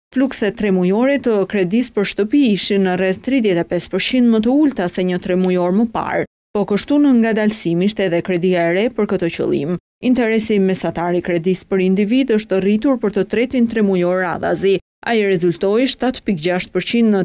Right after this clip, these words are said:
tremujorin e tret, nga gjashtë pikë tetë përqind që ishte mesatarisht në dy tremujorët paraardhës. Kjo ecuri është konfirmuar edhe nga bankat, të cilat evidentojnë rritjen e shpejtë të normave të interesit,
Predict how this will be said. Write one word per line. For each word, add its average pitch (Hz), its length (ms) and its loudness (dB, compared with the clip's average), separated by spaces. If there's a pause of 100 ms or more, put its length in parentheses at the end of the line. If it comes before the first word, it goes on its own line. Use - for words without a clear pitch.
tremujorin 190 640 2
e 226 80 -4
tret, 202 340 -2 (300)
nga 185 180 -2
gjashtë 214 400 0
pikë 254 220 -4
tetë 233 180 -2
përqind 240 380 0
që 220 140 0
ishte 214 260 0
mesatarisht 202 800 0
në 190 240 2
dy 214 240 -2
tremujorët 202 680 0
paraardhës. 190 720 -2 (180)
Kjo - 260 -2
ecuri 175 480 0
është - 160 -6
konfirmuar 196 640 0
edhe 180 160 -2
nga 214 160 2
bankat, 175 560 -6 (240)
të - 160 -14
cilat 233 340 0
evidentojnë 208 880 2
rritjen 202 400 0
e - 20 -6
shpejtë 196 540 -2
të 190 80 0
normave 185 500 0
të 220 140 -2
interesit, 226 720 0